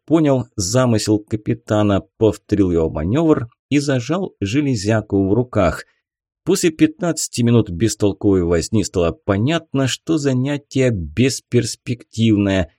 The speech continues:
Закругленный от частого контакта с грунтом топор беспомощно елозил по пластику, даже засечки не появилось.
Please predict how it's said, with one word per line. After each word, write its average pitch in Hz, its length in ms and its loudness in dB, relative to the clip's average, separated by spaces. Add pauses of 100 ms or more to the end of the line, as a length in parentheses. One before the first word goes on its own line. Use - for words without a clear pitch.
(160)
Закругленный 104 880 0
от - 240 -6
частого 92 600 -2
контакта 101 720 -2
с 82 120 -6
грунтом 87 560 -2
топор 127 600 -2
беспомощно 135 1080 -4
елозил 101 720 2
по - 240 -6
пластику, 95 760 -2 (240)
даже 92 480 0
засечки 110 720 -2
не 104 220 0
появилось. 110 800 -2